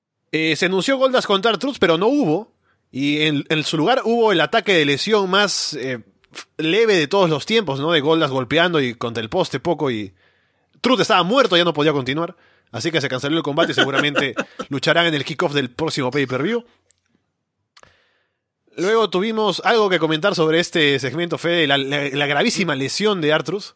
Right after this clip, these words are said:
Speaker 2: No, no, eso, eso <laughs> fue, yo voy a revelar algo acá, estamos, eh, esto es como, estamos en confianza. Me dormí antes de eso, ¿no? O sea,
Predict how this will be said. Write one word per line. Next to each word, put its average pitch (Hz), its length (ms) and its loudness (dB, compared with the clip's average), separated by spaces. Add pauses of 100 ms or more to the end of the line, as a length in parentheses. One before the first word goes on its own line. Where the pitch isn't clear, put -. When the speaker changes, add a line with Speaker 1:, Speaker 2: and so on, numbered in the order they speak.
Speaker 2:
No, 190 380 2
no, 170 440 0
eso, 170 360 0
eso 165 460 0 (180)
<laughs> - 140 -20
fue, 185 760 0 (200)
yo 214 260 0
voy 170 140 0
a 190 40 0
revelar 151 300 2
algo 165 200 0
acá, 147 120 -4
estamos, 151 460 -8
eh, 113 320 -12 (460)
esto 151 180 -2
es 147 80 0
como, 120 560 -6 (160)
estamos 156 300 -4
en 139 120 -6
confianza. 143 640 -2 (840)
Me 175 100 0
dormí 202 380 0 (180)
antes 135 300 -4
de 131 60 -2
eso, 123 180 -8
¿no? 143 160 0
O 147 40 2
sea, 123 300 -4